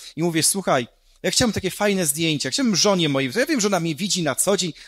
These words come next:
ale chciałbym jej wysłać takie fajne zdjęcia, weź mi zrób ze sztucznej inteligencji takie, y, żebym jej na Face'a wysłał i napisał: „Ej, patrz, gdzieś tam byłem”, i żebym był tak wyższy, chudszy,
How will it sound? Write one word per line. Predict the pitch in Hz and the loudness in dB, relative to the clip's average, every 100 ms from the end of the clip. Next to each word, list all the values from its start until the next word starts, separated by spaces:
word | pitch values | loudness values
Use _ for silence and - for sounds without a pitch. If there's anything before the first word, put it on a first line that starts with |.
| - | -4
ale | 165 | -2
chciałbym | 240 214 | 2 2
jej | 185 | 2
wysłać | 185 | 0
takie | - 156 | 0 -2
fajne | 190 180 170 | 0 0 0
zdjęcia, | 156 160 | -2 -2
weź | 170 294 196 | -2 0 0
mi | 165 | 0
zrób | 123 156 147 | 0 -2 -2
ze | 139 | -4
sztucznej | - 156 | -4 -6
inteligencji | - 131 147 - 127 _ - _ | -6 -4 -2 -2 -4 _ -20 _
takie, | 151 170 - 147 - _ _ _ - | -2 -2 0 0 -2 _ _ _ -6
y, | 135 139 127 - - | -4 -2 -4 -14 -6
żebym | 127 160 160 | 0 0 0
jej | 156 | 0
na | 156 | 0
Face'a | - 175 170 139 | 0 0 0 0
wysłał | 151 - 147 | 0 -2 -2
i | 135 135 | -2 -4
napisał: | 131 151 | -4 -2
„Ej, | 170 | -2
patrz, | 170 151 - | -2 -4 -6
gdzieś | 123 - 160 | -6 -2 0
tam | - 123 | 0 0
byłem”, | 156 196 | 2 0
i | 151 | 0
żebym | 170 165 | -2 -2
był | 147 | -2
tak | 101 117 | -4 -2
wyższy, | 131 165 - - 185 240 _ _ - | 0 2 2 2 0 -2 _ _ -10
chudszy, | - 185 - - 170 240 | -4 -2 2 2 4 2